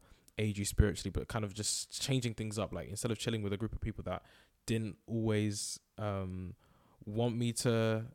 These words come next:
um, you know, uh, grow spiritually, but rather, "Let's go to the club, let's, let's, let's, let's, let's bake off," um,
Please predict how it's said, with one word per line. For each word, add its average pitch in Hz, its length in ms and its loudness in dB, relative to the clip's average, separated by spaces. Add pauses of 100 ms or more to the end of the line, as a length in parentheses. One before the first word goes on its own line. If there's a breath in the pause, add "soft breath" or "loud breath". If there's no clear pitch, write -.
(100)
um, 107 600 -4
you 110 120 -4
know, 104 320 -4 (580 soft breath)
uh, 92 420 -6 (160)
grow 117 260 2
spiritually, 117 580 0
but 104 140 -2
rather, 101 380 -2 (220)
"Let's 98 120 -12
go 104 140 -4
to - 120 -6
the - 100 -8
club, 92 240 -6
let's, - 240 -4
let's, 104 200 -8
let's, - 240 -8
let's, 101 240 -6
let's 101 120 -6
bake 101 260 0
off," 95 240 -4 (480 loud breath)
um, 92 400 -4